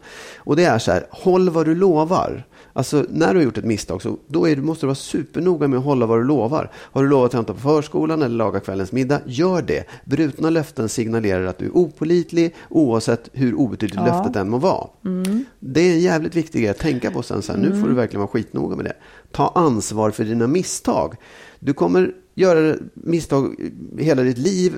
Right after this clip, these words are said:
Speaker 1: eh, så när de väl inträffar, se till att du tar ansvar utan bortförklaringar. Att man är noga med att, liksom, plocka upp de misstagen man gör och säga, "Det här har jag gjort, jag förstår, det är fel", liksom.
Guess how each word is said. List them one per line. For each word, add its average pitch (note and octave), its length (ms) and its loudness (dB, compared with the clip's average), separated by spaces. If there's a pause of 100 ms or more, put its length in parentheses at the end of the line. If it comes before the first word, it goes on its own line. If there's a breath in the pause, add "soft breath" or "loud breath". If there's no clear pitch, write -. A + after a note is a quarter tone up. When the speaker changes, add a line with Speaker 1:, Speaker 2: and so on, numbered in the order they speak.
(100)
Speaker 1:
eh, A2 460 0
så - 160 -4
när C#3 140 4
de D3+ 160 2
väl F3+ 320 2
inträffar, A#2+ 440 0
se - 160 -6
till G2+ 320 -2
att G2+ 120 -6
du C3+ 120 -4
tar - 240 -6
ansvar F#3+ 460 -2
utan D3+ 340 -4
bortförklaringar. F3 880 -4
Att - 200 -10
man B2 140 -2
är B2+ 80 2
noga D#3 420 2
med B2+ 120 -2
att, G2+ 60 -4
liksom, G2 220 -6
plocka - 260 -4
upp F3+ 300 -2
de G2+ 180 -4
misstagen F2+ 400 -6
man F2+ 140 -4
gör D#2+ 140 -2
och E2 100 -8
säga, D#2+ 200 -4
"Det E2 80 -4
här D3 100 0
har C3+ 80 0
jag C3 80 2
gjort, - 340 -4 (340 soft breath)
jag - 120 -10
förstår, - 420 -8
det F2+ 80 -6
är E2 40 -6
fel", - 220 -14
liksom. - 260 -18